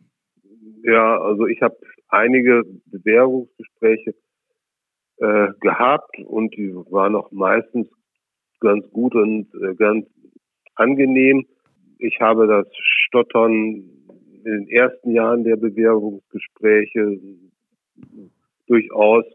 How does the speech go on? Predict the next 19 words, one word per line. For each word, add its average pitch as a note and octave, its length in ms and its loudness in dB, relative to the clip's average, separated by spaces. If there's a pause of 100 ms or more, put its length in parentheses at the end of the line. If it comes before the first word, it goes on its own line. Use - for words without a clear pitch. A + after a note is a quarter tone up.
(680)
sch-, - 640 -6 (220)
stärker C3 560 0
thematisiert B2 840 2
als G2+ 180 0 (160)
später, C3+ 600 0 (840)
aber, G#2 720 2
äh, G2 260 2
auch A2 200 2
nicht A2 260 -2
ganz A#2 260 2 (200)
zuerst, A2 600 2 (160)
sondern, G#2+ 840 -2
äh, G2 220 -12 (100)
das A2+ 240 0
ist, A2+ 180 -8 (220)
äh, G2 380 -6 (180)
glaub G#2 200 2
ich, G#2 120 -14
auch G2+ 260 -4